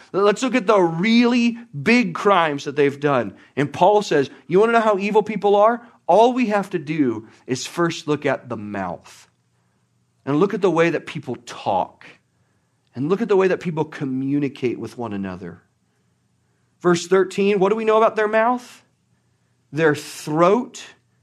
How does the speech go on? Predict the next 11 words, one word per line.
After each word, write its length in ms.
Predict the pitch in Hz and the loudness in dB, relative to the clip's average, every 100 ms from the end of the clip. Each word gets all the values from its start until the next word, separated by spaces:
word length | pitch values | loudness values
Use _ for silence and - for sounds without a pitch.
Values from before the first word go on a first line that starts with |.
| _ _ _ _ | _ _ _ _
is 240 | - 160 139 | -6 -4 0
an 220 | 147 127 - 160 | -2 -2 -4 2
open 800 | 175 175 214 220 208 208 208 196 _ _ _ _ _ | 4 2 2 4 4 -2 -12 -20 _ _ _ _ _
grave, 1160 | _ 135 135 143 135 127 104 87 87 - - - _ _ _ _ _ _ _ _ _ _ _ _ _ - | _ -4 2 4 4 2 0 -8 -12 -20 -20 -20 _ _ _ _ _ _ _ _ _ _ _ _ _ -8
and 120 | 127 | -2
they 100 | 131 | -2
use 600 | 127 139 160 170 175 165 | -2 -4 -2 -2 -4 -2
their 200 | 139 127 | -2 -2
tongues 960 | 131 - - 147 127 101 92 92 - - _ _ _ _ | -6 -14 -6 -4 -4 -8 -14 -18 -20 -20 _ _ _ _
to 100 | 127 | -10
deceive." 880 | 110 - - 104 78 - - - | -8 -12 -12 -12 -14 -16 -20 -20